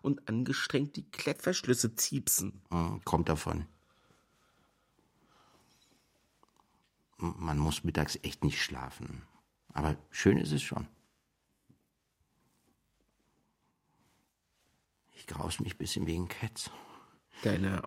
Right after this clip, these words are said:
Speaker 1: Ottersberger Cat-Skala?
Speaker 2: Diese Bezeichnung erleichtert es nun auch nicht wirklich.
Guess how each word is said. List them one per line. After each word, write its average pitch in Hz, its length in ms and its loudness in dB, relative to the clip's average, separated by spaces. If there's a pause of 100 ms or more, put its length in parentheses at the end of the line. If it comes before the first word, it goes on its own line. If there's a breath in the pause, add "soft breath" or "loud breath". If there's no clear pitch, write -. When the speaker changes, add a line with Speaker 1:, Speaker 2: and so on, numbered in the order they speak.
Speaker 1:
Ottersberger 123 840 2
Cat-Skala? 160 1200 0 (540 soft breath)
Speaker 2:
Diese 117 220 4
Bezeichnung 110 600 6
erleichtert 104 480 4
es 101 160 4
nun 107 140 6
auch - 180 0
nicht 92 200 4
wirklich. 82 400 0